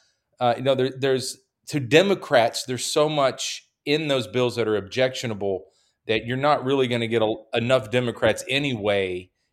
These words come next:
if, if you were in a deal-making mood, um, to pass these bills and, and to set up conferences with the Senate. These bills, these spending bills are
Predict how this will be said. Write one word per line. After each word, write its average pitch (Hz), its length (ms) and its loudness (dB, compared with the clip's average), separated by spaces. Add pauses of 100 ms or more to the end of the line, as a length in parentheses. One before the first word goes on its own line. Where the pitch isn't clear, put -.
(120)
if, - 320 -4 (140)
if 113 200 -4
you 123 140 -4
were 131 220 4
in 120 100 -2
a 110 60 -2
deal-making 107 640 -2
mood, 101 400 -4 (360)
um, 98 360 0
to 120 80 -4
pass 110 360 2
these 104 140 -10
bills 95 460 -2
and, 92 160 -10
and 101 140 -6
to 101 60 -4
set 110 220 0
up 104 140 -6
conferences 98 680 -6
with 101 140 -8
the 101 80 -14
Senate. 131 280 -2
These 156 180 -2
bills, 123 320 2 (440)
these 135 140 -4
spending 147 260 0
bills 117 160 0
are 113 100 -4